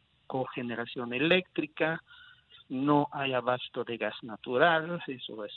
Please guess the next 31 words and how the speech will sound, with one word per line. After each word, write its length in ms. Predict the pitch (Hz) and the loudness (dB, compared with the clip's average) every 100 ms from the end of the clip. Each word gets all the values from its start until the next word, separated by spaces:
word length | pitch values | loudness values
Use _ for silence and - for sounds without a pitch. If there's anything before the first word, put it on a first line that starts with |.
| - | -14
u-, 160 | 117 - | -14 -12
una 240 | 117 113 | -12 -12
tarea 360 | - 113 117 113 | -8 -4 -4 -6
pendiente. 840 | - 113 120 180 180 180 151 170 - _ _ - - - _ _ | -8 -8 0 2 2 0 -2 -4 -8 _ _ -20 -20 -20 _ _
Am, 580 | 113 113 110 107 107 101 - - | -10 -8 -8 -10 -12 -16 -18 -12
el 420 | 151 120 110 107 - - | -4 -2 -2 -4 -10 0
cuarto 420 | - 151 143 151 | 4 4 4 -2
de 120 | 135 | -2
control 540 | 131 123 120 147 151 147 | -2 -4 -2 0 2 2
de 120 | 139 | 0
la 160 | 123 120 | 0 -2
refinería 760 | 117 - 131 123 139 135 123 - - - - | -4 -6 -6 -6 -4 -2 -2 -4 -20 -20 -12
está 320 | 147 - 131 | -10 -2 0
mal 280 | 117 110 117 | 0 -2 -6
construida, 920 | - 113 113 139 175 185 175 175 160 - - - _ _ _ _ _ _ - - | -6 -8 -4 0 2 4 4 2 2 -4 -16 -18 _ _ _ _ _ _ -12 -4
eh, 200 | 147 143 | 0 0
está 160 | 120 143 | 0 -4
mal 220 | 131 135 | -2 -2
construido, 800 | - 131 - 165 185 180 170 170 - - - | -2 -6 -4 0 4 4 4 2 0 -16 -10
está 320 | - - 127 | -10 0 2
hecho 360 | 127 127 - 139 | 2 0 -4 -2
en 100 | 127 | 0
un 160 | 131 | 0
edificio 560 | 131 127 120 151 - 131 | 0 -2 -4 -6 -4 -2
de 120 | 127 | -2
vidrio, 520 | 123 160 170 156 160 | -2 0 2 4 4
lo 120 | 160 131 | 4 0
cual 340 | - 135 131 | 2 4 4
es 140 | 135 123 | -2 -4
absolutamente 1080 | 143 - - 131 143 143 139 131 131 127 123 | -4 -2 -2 -2 -4 -4 -4 -2 -4 -6 -8
inadecuado. 920 | 120 120 113 117 165 165 180 185 202 | -8 -8 -8 -2 6 8 8 2 -6